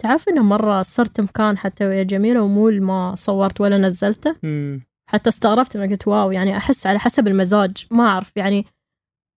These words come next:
Speaker 1: أحس مو بشرط دايمًا، يعني يوم نروح على أماكن عشان صدق نصور ولا نوثق ولا نراوي تجاربنا للناس، فمو بشرط.
Speaker 2: يعني
Speaker 1: يعني
Speaker 2: هي اللي،
Speaker 1: أحس
Speaker 2: اللي يشوف
Speaker 1: مرات
Speaker 2: حساباتكم
Speaker 1: إيه.
Speaker 2: على انستغرام خاصة يقول: "هذيلا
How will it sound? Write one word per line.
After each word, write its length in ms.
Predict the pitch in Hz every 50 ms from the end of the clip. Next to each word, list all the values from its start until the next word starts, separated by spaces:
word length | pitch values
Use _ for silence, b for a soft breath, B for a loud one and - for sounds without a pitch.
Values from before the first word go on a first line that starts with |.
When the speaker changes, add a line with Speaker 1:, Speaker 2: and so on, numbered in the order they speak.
| _ -
Speaker 1:
أحس 220 | - - 277 - 269
مو 80 | 277
بشرط 320 | 294 - - - 285 254 196
دايمًا، 420 | 190 190 220 226 233 233 214 202
يعني 280 | 190 190 190 185 196 196
يوم 120 | 202 208
نروح 300 | 202 208 247 233 - 214
على 100 | 208 202
أماكن 320 | 196 202 220 226 - 214
عشان 240 | 190 190 202 - 202
صدق 440 | 196 - - 220 196 - - - -
نصور 540 | 208 202 - - 220 208 214 208 202 196 190
ولا 220 | 196 190 190 190
نوثق 460 | 190 196 202 208 - - - 214 - -
ولا 240 | 196 190 185 190 190
نراوي 380 | 190 185 190 202 208 208 202 196
تجاربنا 800 | 202 - 190 190 190 190 196 190 196 196 185 185 185 185 190
للناس، 560 | 190 185 185 190 185 185 180 - - - - _ _ _ _ _ _ _ _ _ _ _ _ _ _ _ _ _ -
فمو 580 | 226 226 220 220 226 220 220 220 226 247 330
بشرط. 420 | 381 - - - 233 202 190 - _ -
Speaker 2:
يعني 160 | 160 156 160
Speaker 1:
يعني 140 | 165 170 202
Speaker 2:
هي 100 | 220 175
اللي، 160 | 143 277 - 139
Speaker 1:
أحس 140 | - - 160
Speaker 2:
اللي 100 | 160 160
يشوف 200 | 160 196 233 240
Speaker 1:
مرات 160 | 226 226 247
Speaker 2:
حساباتكم 680 | 262 175 160 147 170 208 233 - - - 147 190 269 - _ _ _ _ _ _ -
Speaker 1:
إيه. 140 | 233 226 220
Speaker 2:
على 80 | 123
انستغرام 400 | 123 - - 151 135 143 156 156
خاصة 280 | 143 - 165 165 - 190
يقول: 200 | 165 147 165 151
"هذيلا 360 | 156 170 180 196 202 202 165